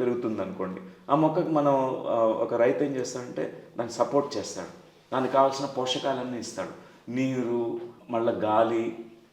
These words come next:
తర్వాత సూర్యరశ్మి అన్నీ తగులుతున్నాయని చూసుకుంటాడు. అలానే తల్లి తండ్రి కూడా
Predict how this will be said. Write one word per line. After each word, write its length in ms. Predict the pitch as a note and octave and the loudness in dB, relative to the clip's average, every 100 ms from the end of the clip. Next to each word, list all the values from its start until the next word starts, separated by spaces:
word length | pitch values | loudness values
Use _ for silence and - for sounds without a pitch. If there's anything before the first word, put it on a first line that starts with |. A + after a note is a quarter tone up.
| - | -4
తర్వాత 640 | B2 B2 A#2+ A#2 A#2 A2+ - | 2 6 6 6 4 4 -2
సూర్యరశ్మి 680 | - A#2+ A#2 A2 A2+ - A2 | -4 0 2 2 0 -2 -4
అన్నీ 180 | A2 B2+ | -4 -2
తగులుతున్నాయని 560 | A#2+ A#2+ A#2 A2 A2 | 0 0 -2 -6 -6
చూసుకుంటాడు. 760 | B2 - - - - - - - | -8 -10 -16 -18 -20 -20 -12 -4
అలానే 420 | D3 F#3+ G3+ G3 | 0 2 2 0
తల్లి 340 | - C3+ D3 - | 0 2 4 4
తండ్రి 320 | - A#2+ A#2 | 0 -6 -10
కూడా 440 | - F#2+ F2+ E3 | -10 -12 -10 -12